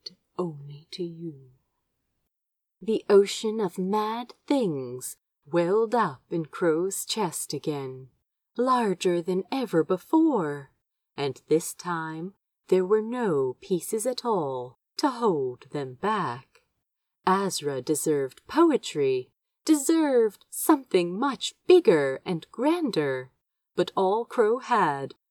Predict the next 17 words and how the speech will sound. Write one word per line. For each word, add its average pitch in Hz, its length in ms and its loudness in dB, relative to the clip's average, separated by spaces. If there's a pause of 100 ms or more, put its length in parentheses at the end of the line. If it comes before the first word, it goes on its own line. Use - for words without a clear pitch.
(120)
were 277 100 2
those 277 280 0
simple, 151 840 4
mad 226 640 -2 (140)
things. 175 800 -2 (440)
Mad 165 600 0 (240)
because 226 320 2
he 214 100 0
had 208 160 2
never 269 500 2
once 262 580 -2
said 320 380 2
them 214 160 2
before 214 640 6
in 185 200 -2
his 156 260 -8
life, 247 760 0